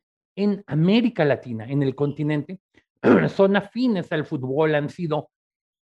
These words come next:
varias veces campeones del mundo, ¿no? A la hora que, eh, juntamos los títulos de Brasil, de Argentina y de Uruguay, pues tenemos la mitad de los títulos mundiales, ¿no? Mientras que hay otros países que son verdaderas potencias del béisbol, ¿no?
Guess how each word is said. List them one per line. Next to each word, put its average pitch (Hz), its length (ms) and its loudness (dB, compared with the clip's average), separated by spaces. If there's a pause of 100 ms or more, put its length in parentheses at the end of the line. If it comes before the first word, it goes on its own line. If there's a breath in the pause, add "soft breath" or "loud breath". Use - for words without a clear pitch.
(300)
varias 180 460 2
veces 156 380 -2
campeones 135 540 -4
del 117 200 0
mundo, 127 400 0
¿no? 139 240 -6
A 127 100 -2
la 127 120 2
hora 170 160 0
que, 160 220 -4 (180)
eh, 131 460 -6
juntamos 170 440 0
los 147 200 -4
títulos 147 440 -6
de 131 80 -2
Brasil, 160 600 0 (580)
de 139 180 -2
Argentina 151 500 -2
y 180 100 0
de 143 140 2
Uruguay, 143 440 4
pues - 200 -6
tenemos 156 460 -6 (380)
la 123 120 -6
mitad 135 260 -2
de 160 120 0
los 139 180 -2
títulos 147 400 -4
mundiales, 131 600 0
¿no? 220 220 -6 (640)
Mientras 196 480 0
que 233 120 2
hay 233 160 4
otros 208 340 2
países 165 440 -6
que 165 120 -16
son 190 180 0
verdaderas 165 560 0
potencias 156 680 -10
del 127 200 -2
béisbol, 135 760 -2
¿no? 170 280 -4